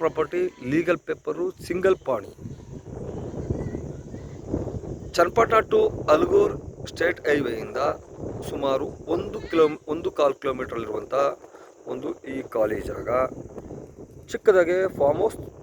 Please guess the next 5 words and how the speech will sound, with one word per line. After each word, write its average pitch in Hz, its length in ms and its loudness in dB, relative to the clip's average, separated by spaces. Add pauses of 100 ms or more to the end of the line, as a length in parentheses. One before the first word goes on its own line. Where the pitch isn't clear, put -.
(300)
ಮಾಡ್ಕೊಳ್ಳೋರಂಥವ್ರಿಗೆ 131 920 2 (1160)
ಒಂದು 120 160 -4 (720)
ಒಳ್ಳೆ 143 220 6 (100)
ಜಾಗ. 101 180 -4 (4000)
ದೇವ್ಮೂಲೆ 190 480 6